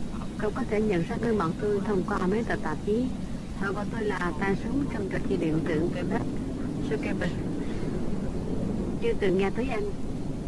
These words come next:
Tôi cũng chưa biết anh. Medica đâu rồi? Ngủ như chết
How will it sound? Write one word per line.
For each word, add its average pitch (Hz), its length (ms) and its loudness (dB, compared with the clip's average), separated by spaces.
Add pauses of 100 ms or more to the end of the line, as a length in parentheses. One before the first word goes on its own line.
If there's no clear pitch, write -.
(720)
Tôi 214 100 0
cũng 240 220 0
chưa 214 80 0
biết 247 240 0
anh. - 140 -2 (1500)
Medica 208 520 0
đâu 220 220 -2
rồi? 190 140 2 (640)
Ngủ 185 100 4
như 226 200 2
chết 277 240 -2